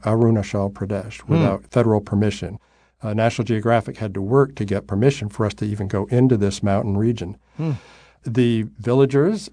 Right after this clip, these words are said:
Speaker 1: in Paliji, this little village that I was staying in, had never seen a dollar bill.
Speaker 2: Wow.
Speaker 1: Uh,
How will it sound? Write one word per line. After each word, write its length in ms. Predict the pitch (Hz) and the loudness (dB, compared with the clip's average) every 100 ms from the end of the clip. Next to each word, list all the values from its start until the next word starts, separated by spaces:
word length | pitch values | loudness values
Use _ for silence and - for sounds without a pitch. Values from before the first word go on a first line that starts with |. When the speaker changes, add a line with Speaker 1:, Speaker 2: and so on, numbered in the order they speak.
| - | -6
Speaker 1:
in 160 | 117 | -4
Paliji, 580 | 104 113 107 123 123 180 | -2 -2 0 2 2 -2
this 220 | 135 101 | -2 -4
little 160 | 110 107 | -4 -4
village 500 | 104 117 139 147 - | -2 0 0 -2 -6
that 260 | 123 120 - | -6 -6 -4
I 120 | 120 | -4
was 160 | 123 | -4
staying 380 | - 123 135 120 | -4 -2 0 0
in, 240 | 110 113 - | 0 -4 -6
had 180 | 110 107 | -6 -2
never 240 | 123 170 | 2 2
seen 280 | 156 165 156 | 2 0 0
a 40 | 135 | 0
dollar 280 | 143 147 | -2 -2
bill. 440 | 143 151 135 - _ _ _ _ _ | -4 -6 -8 -16 _ _ _ _ _
Speaker 2:
Wow. 100 | 123 | -6
Speaker 1:
Uh, 260 | 117 110 | -4 -4